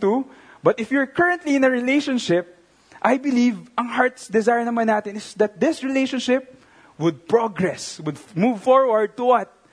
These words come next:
Where it's supposed to be, which is our dream wedding or marriage. And eventually that it would be healthy, it would be Christ-centered, and it, it would serve the purpose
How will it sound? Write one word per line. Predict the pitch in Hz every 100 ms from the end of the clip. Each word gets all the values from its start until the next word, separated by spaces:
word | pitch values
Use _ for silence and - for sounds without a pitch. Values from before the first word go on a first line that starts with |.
| _ _
Where | 147 214
it's | 220
supposed | - 190 208 202
to | 196
be, | 240 247 - - - _ _ -
which | 156 190
is | 185
our | 185
dream | 165 208 214 180
wedding | 220 269 254
or | 196 190
marriage. | 262 269 202 135 - - - _ - -
And | 131
eventually | 202 233 240 214
that | 190
it | 196 196
would | 170
be | 175 156
healthy, | 220 262 262 269 254
it | 233
would | 175 165
be | 151 160 131 -
Christ-centered, | 202 226 226 240 233 233 226 208
and | 196
it, | 196 - -
it | 202 202
would | 196
serve | 147 - 254 196
the | 202
purpose | - 285 302 196 160 156 -